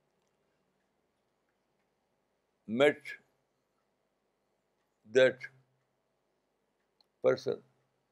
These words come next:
he was perhaps a politician, very intelligent, very, very intelligent.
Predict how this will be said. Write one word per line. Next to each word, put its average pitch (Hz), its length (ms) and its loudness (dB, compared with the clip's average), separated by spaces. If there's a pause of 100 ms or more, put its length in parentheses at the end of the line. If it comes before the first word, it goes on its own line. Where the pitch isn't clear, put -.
(220)
he 123 100 -4
was 120 280 2
perhaps 107 560 -2 (840)
a - 220 -6
politician, 113 560 -4 (340)
very 180 280 4
intelligent, 107 580 0 (680)
very, 135 220 4
very 113 240 -2
intelligent. 90 420 -8